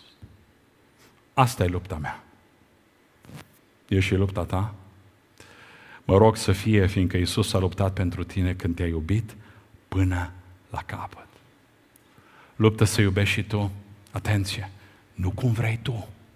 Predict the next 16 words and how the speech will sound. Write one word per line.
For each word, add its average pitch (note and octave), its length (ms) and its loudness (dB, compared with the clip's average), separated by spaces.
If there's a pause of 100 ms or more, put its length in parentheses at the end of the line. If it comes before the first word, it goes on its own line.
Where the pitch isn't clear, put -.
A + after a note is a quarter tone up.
(760)
ci - 80 -10
cum E2 220 -8
vrea - 480 -4 (560)
El. - 460 -2 (1600)
Fiindcă G2+ 260 2
o A2 40 6
poruncă A2 480 4
nouă G#2+ 260 6
vă G2+ 120 4
dau, F#2 360 2 (880)
să - 220 0
vă F#2+ 120 0
iubiți F#2+ 380 0
unii G#2 140 2
pe G2 100 -2
alții E2+ 520 -4